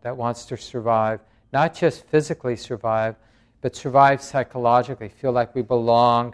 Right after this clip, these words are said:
feel like we have a place, feel like we're heard. And yet we have to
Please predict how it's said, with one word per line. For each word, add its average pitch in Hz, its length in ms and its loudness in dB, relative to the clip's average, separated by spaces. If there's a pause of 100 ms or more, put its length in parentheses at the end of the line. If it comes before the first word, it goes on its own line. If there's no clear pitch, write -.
feel 127 100 -2
like 117 220 -4
we 127 80 -6
have 117 160 -8
a 113 60 -6
place, 117 640 -2
feel 120 200 -4
like 113 240 -6
we're 120 120 -4
heard. 110 580 -4 (1500)
And 143 240 -2
yet 170 340 4
we 147 140 -2
have 147 260 -6
to 139 240 0